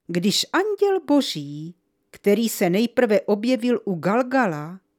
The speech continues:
zjevil se zástupu u Síla. Tento anděl, stejný, který se zjevil Jozuemu při dobývání Jericha,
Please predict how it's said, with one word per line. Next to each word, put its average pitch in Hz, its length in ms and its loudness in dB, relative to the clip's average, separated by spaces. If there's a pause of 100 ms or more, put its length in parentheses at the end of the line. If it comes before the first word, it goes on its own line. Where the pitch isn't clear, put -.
(220)
zjevil 226 600 0
se - 280 -2
zástupu - 800 -2
u - 180 -2
Síla. 156 680 -4 (760)
Tento 427 520 2
anděl, 170 720 0 (420)
stejný, 254 760 2
který 220 380 0
se 202 180 -2
zjevil 214 440 0
Jozuemu 160 840 -2
při - 180 -8
dobývání 196 800 0
Jericha, 180 720 -6